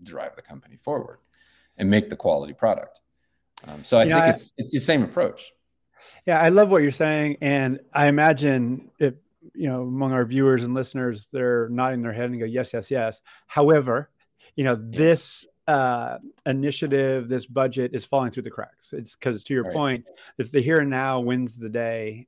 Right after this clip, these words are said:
Speaker 2: And thus we're not prepared for tomorrow and, and, and certainly the day after tomorrow. So I hope as we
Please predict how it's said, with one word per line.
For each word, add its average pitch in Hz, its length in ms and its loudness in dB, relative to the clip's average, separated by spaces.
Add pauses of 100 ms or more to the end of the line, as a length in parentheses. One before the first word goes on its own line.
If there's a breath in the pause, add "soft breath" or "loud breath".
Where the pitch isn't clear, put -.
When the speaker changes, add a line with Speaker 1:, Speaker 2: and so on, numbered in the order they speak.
(120)
Speaker 2:
And 117 540 -4
thus 117 280 -4
we're 123 100 -4
not 113 220 -6
prepared 113 560 -8
for 110 340 -6
tomorrow 110 480 -8
and, 107 180 -8
and, 117 240 -12 (100)
and 113 120 -12
certainly 110 260 -6
the 107 80 -10
day 110 200 -8
after 110 220 -8
tomorrow. 104 360 -14
So 117 300 -4 (400 loud breath)
I 135 120 2
hope 175 560 4 (640 soft breath)
as 131 300 0
we 127 520 -4